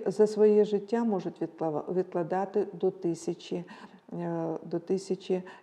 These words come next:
яєць з річним інтервалом. Із яєць через одинадцять-тридцять днів виходять личинки. Метаморфоз можливий тільки після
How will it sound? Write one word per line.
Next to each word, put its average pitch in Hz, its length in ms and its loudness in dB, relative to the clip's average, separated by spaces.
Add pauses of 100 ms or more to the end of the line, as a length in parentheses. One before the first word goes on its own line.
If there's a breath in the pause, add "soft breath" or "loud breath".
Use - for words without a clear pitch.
яєць 175 580 2 (100)
з 175 120 -6
річним 170 560 -2
інтервалом. 175 800 -8 (440 loud breath)
Із 214 180 2
яєць 254 380 2
через 202 400 2
одинадцять-тридцять 175 1500 -2
днів 165 260 -8 (420 loud breath)
виходять 240 600 2 (160)
личинки. 208 720 -6 (520 loud breath)
Метаморфоз 254 760 2
можливий 190 520 4
тільки 226 480 -4
після 202 560 -6